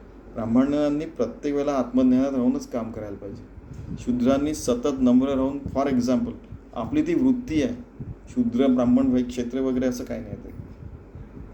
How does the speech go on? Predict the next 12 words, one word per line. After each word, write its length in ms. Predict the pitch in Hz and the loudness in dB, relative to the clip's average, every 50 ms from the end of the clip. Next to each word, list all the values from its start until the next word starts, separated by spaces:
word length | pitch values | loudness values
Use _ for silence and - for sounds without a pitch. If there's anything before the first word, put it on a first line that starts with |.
| - - - - - - - - 107 117 | -16 -16 -16 -16 -16 -16 -16 -10 -2 2
ज्या 140 | 123 127 143 139 | 4 4 4 4
वृत्तीने 400 | 131 127 120 123 - 151 151 160 | 2 2 0 0 -4 -4 -2 -2
आपण 300 | 160 156 160 156 151 139 | -2 0 0 -2 -2 0
काम 220 | 123 135 123 123 123 | 0 2 4 4 4
करतो 400 | 123 120 107 101 - - 120 123 123 - - - - | 2 0 -4 -6 -8 -8 -8 -8 -8 -8 -10 -10 -12
ती 60 | - - | -12 -6
प्र-, 540 | - 156 147 143 - - - - - - | 0 0 0 0 0 -8 -12 -14 -6 -2
या 180 | 127 139 - - | 2 2 2 2
क्षणाला 460 | - - - 160 160 151 147 135 120 | 0 -4 -2 0 0 2 2 0 0
समजा 320 | 120 - 131 135 135 147 147 | 0 0 0 2 2 0 -2
मी, 220 | 160 165 170 165 - - - - - - - - - - - | -2 -4 -6 -6 -8 -14 -20 -20 -20 -20 -20 -20 -18 -12 -4
अ, 60 | - | 0